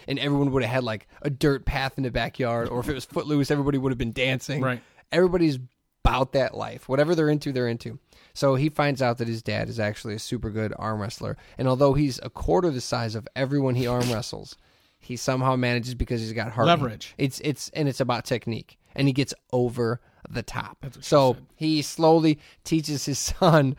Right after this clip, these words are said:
Speaker 1: to, uh, to, to man up and be a little tougher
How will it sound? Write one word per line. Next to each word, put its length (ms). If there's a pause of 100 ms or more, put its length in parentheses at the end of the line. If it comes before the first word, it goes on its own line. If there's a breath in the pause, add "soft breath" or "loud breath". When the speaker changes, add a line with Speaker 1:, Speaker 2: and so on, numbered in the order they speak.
(300 loud breath)
Speaker 1:
to, 260
uh, 280 (420)
to, 300
to 260
man 320
up 200
and 120
be 160
a 60
little 420 (220)
tougher 560